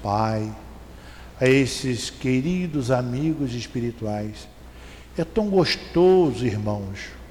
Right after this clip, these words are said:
desencarnados e encarnados, aqui estarmos envolvidos nesse amor imenso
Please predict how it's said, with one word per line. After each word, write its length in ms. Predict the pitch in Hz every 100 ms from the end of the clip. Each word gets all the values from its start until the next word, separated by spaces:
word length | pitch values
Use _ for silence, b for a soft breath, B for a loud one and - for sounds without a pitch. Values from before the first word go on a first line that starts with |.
| - - - - - -
desencarnados 1120 | 104 123 123 104 104 120 151 151 123 113 104
e 60 | 117
encarnados, 880 | 117 113 104 104 127 135 123 107 - - - - B B B
aqui 260 | - 160 190
estarmos 880 | 156 - - 160 180 180 151 139 120
envolvidos 1160 | 131 117 113 98 101 160 180 151 151 135 - - B B B B 139
nesse 240 | 143 -
amor 300 | 131 139 139
imenso 960 | 127 113 120 143 156 143 - - 139